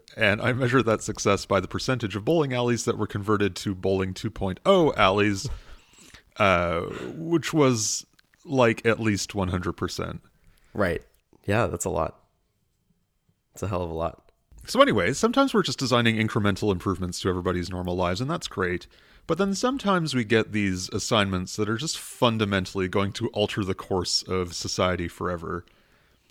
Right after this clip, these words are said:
Speaker 1: And this is one of the,
Speaker 2: Oh.
Speaker 1: of the second kind of thing that I said.
Speaker 2: Whoa. Okay. I'm ready. I'm ready. I'm ready.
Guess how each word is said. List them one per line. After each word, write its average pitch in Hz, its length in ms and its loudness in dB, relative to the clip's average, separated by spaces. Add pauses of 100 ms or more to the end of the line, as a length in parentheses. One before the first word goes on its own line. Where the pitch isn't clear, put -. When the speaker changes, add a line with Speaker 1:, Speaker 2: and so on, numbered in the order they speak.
(760)
Speaker 1:
And 131 200 6
this 226 200 2
is 196 160 2
one 147 180 6
of 113 220 0
the, 117 80 8
Speaker 2:
Oh. 95 560 2 (400)
Speaker 1:
of 120 220 4
the 127 100 4
second 104 440 4
kind 95 280 2
of 90 100 2
thing 92 220 0
that 101 160 0
I 87 100 2
said. 90 460 -4 (380)
Speaker 2:
Whoa. 101 500 6 (540)
Okay. 80 240 -8 (920)
I'm 95 80 0
ready. 95 260 4
I'm 90 140 0
ready. 82 140 0
I'm - 120 -8
ready. 95 140 -6